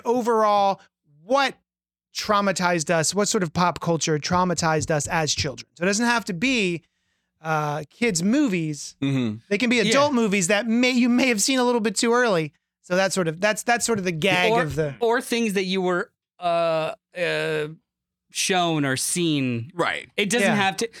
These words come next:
Speaker 3: some of the things on the list aren't necessarily media so much as, like,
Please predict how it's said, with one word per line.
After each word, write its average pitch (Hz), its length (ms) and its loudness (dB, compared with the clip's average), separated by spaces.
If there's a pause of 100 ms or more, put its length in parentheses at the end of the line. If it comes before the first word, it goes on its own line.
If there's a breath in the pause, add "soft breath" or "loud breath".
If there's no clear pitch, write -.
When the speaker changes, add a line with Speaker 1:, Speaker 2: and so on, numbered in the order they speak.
(120)
Speaker 3:
some 220 200 -2
of 220 60 0
the 208 60 0
things 196 160 0
on 185 120 0
the 165 60 0
list 170 180 -2
aren't 156 140 0
necessarily 143 760 -2 (400)
media 135 720 0 (100)
so 143 200 -2
much 135 220 0
as, 123 160 -2
like, 113 360 -4